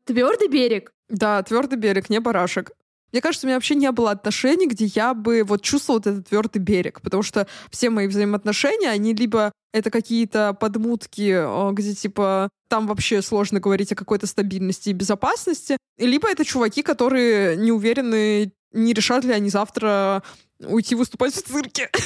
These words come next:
Speaker 2: <laughs> условно. Но и мне,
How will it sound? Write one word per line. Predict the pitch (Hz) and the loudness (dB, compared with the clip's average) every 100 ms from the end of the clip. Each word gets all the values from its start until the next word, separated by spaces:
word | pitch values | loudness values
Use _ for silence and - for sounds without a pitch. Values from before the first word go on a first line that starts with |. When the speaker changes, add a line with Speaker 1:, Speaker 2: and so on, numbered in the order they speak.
| - | -4
Speaker 2:
<laughs> | 1077 - | -8 -4
условно. | 403 311 294 - 294 294 359 349 - 330 - - 330 - 339 _ _ | -2 0 0 2 0 0 -2 -2 -2 -2 -4 -6 -6 -8 -16 _ _
Но | - 302 302 233 | 0 2 4 2
и | 262 285 | 2 4
мне, | 262 262 | 4 2